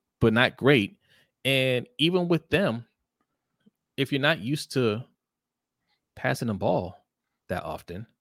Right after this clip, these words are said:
right? Your O-line's not really used to, you know,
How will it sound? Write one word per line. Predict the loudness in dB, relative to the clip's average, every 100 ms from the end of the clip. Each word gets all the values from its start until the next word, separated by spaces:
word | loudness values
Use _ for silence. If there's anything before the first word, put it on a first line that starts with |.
| _ _ -6
right? | -4 -4 -6 _ -6
Your | -4
O-line's | 0 2 2 0 -2
not | -2 0
really | 0 -2 -2
used | -4 -4 -2
to, | 0 0 -4 _ _ _ _ _ _
you | -4
know, | -4 -4 -8